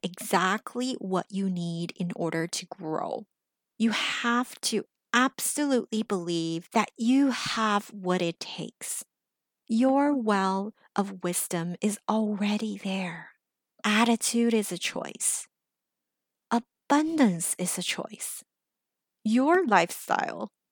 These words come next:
is your choice. Instead of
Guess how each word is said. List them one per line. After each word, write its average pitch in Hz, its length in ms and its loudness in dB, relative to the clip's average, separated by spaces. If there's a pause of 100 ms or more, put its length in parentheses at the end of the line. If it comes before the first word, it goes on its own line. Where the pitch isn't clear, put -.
is 240 420 0
your 226 280 2
choice. - 680 -10 (680)
Instead 277 320 2
of 277 300 0